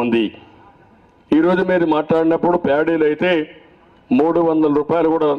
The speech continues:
నష్టం వస్తుందని, కలాసి వాళ్లకు ముప్పై రూపాయలు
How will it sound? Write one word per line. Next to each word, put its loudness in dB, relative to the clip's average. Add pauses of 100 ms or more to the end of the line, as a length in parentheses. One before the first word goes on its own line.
నష్టం 0
వస్తుందని, 0 (760)
కలాసి 0 (300)
వాళ్లకు 0 (100)
ముప్పై 0
రూపాయలు -2